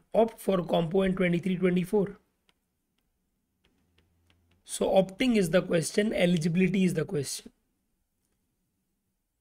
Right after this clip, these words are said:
And if I give you the following information, that in the preceding financial year, I made some taxable supplies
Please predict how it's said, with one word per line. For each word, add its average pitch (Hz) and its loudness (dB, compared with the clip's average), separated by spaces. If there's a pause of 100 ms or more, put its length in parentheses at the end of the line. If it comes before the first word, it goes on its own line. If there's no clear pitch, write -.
(840)
And 175 6
if 175 4
I 185 6
give 202 2
you 202 2 (160)
the 185 4
following 180 2
information, 147 -4
that 185 -2
in 180 0
the 180 -2
preceding 202 0
financial 160 -4
year, 170 2 (640)
I 185 2
made 185 2
some 165 -4 (2250)
taxable 180 2
supplies 160 -6